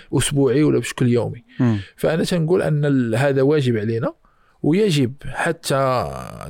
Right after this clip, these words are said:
Speaker 1: تت-، ك-، يعني حتى تتكامل الشخصية ديالنا أن يكون العمل الإنساني حاضرًا في الحياة ديالنا و-، بشكل واجب، ماشي بشكل اختياري، لأن اللي كاين دابا هو بشكل اختياري. عندي ساعة ولا ساعتين، عندي البينيفولا، أنت تقول له خاصك ديرها.
Speaker 2: مم.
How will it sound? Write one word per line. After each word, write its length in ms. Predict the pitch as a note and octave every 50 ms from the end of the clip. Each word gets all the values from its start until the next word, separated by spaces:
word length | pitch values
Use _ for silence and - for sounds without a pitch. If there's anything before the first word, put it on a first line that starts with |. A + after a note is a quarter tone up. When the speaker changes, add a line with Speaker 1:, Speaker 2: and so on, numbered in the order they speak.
| D3 -
Speaker 1:
تت-، 400 | - C3+ - - - G2+ G2+ B2+ -
ك-، 120 | - -
يعني 320 | G2+ G2 A2 A#2 B2 B2+
حتى 320 | - - D3+ - - - C#3+
تتكامل 540 | - - B2+ - C3+ - D#3 D#3 D#3 D3 C#3
الشخصية 500 | - - - D3 - - - C3+ C3 B2
ديالنا 400 | A#2 B2+ C3+ C#3+ F3 E4 F4+ - _ - - - - - - F3
أن 120 | F3+ E3
يكون 420 | D3+ D3 C#3 - - D#3+ D#3 C#3+
العمل 440 | C3 A#2+ A2+ G2+ A2+ D3+ F3+ E3 C#3
الإنساني 420 | B2 - C3 B2+ - - C#3+ E3 D#3+
حاضرًا 540 | - - - E3+ F3 A3 A3 G#3+ G3+ F#3
في 80 | D3+ -
الحياة 300 | C3+ - A#2+ A#2+ A2+ G#2 -
ديالنا 300 | - A#2+ A#2+ C3 F3+ C#4+ - - - - - _ -
و-، 340 | C3+ D#3+ G#3+ G#3+ - - G2+
بشكل 440 | A2 A2 A2+ A#2+ B2+ - - - G3+
واجب، 360 | F3+ G3 G3+ F3 C#3 B2+ B2
ماشي 260 | C#3+ D3 - A#3 G#3+
بشكل 260 | E3 C3 - - - -
اختياري، 560 | - - - - B2+ A#2 A2+ G2 E2+ - - - - - -
لأن 120 | B2+ C3+
اللي 120 | D3 D#3 D#3
كاين 200 | D#3 F3+ E3+ D#3
دابا 140 | E3+ F3+
هو 60 | G3+ F3+
بشكل 200 | D#3+ - - C#3
اختياري. 360 | B2 - - C3 A#2+ A#2 G#2+
عندي 160 | B2 C3+ C3+
ساعة 200 | C3+ - B2+ C3
ولا 80 | C#3 C3+
ساعتين، 320 | - C3 B2+ - D#3+ C3
عندي 240 | B2 C3 C3+ B2+ B2+
البينيفولا، 480 | A#2+ A#2+ A#2+ A#2+ A2+ G#2+ A2 A2 -
أنت 100 | C#3 D3
تقول 240 | - E3+ D#3+ E3+ E3+
له 40 | D#3
خاصك 260 | - - C#3+ - - -
ديرها. 360 | C3 C3+ D#3 D3 - - - _ _ _ -
Speaker 2:
مم. 280 | C3 B2 A2+ G#2+ G2+